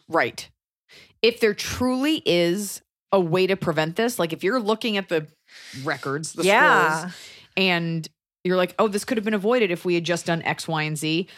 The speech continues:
Speaker 1: I think you are well within your rights to group together
Speaker 2: Mm-hmm.
Speaker 1: and present that.
Speaker 2: Mm-hmm.
Speaker 1: And, you know, you said this happened in the, twice in the last six months. Like, maybe they're planning you a pizza party, but there is that thing where without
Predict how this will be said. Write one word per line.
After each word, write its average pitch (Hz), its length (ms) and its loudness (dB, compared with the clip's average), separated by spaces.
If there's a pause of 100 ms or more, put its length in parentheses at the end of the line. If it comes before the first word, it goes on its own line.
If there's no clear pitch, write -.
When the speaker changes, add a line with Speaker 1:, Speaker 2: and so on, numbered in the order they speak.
(140)
Speaker 1:
I 170 100 2
think 170 260 -4
you 175 100 2
are 147 100 2
well 143 260 2
within 233 260 0
your 180 120 0
rights 160 300 2
to 160 200 -4 (140)
group 185 260 -6
together 165 540 -2 (260)
Speaker 2:
Mm-hmm. 226 360 0
Speaker 1:
and 196 200 -2
present 196 600 0
that. 110 240 -2 (680)
Speaker 2:
Mm-hmm. 202 280 0 (500)
Speaker 1:
And, 440 500 0 (380)
you 226 120 0
know, 220 180 2
you 220 120 -2
said 254 160 0
this 277 140 -4
happened 254 240 0
in 220 60 -2
the, 196 100 -4 (220)
twice 214 240 0
in 214 40 -6
the 202 60 2
last 185 220 2
six 185 180 -4
months. 180 220 -2
Like, - 100 -6
maybe 170 240 -2
they're 208 120 -2
planning 220 260 -4
you 240 80 -2
a 262 40 -4
pizza 294 280 -4
party, - 240 -2
but 180 340 2 (960)
there 254 180 4
is 302 200 0
that 311 160 4
thing 339 200 0
where 240 140 4
without 240 320 2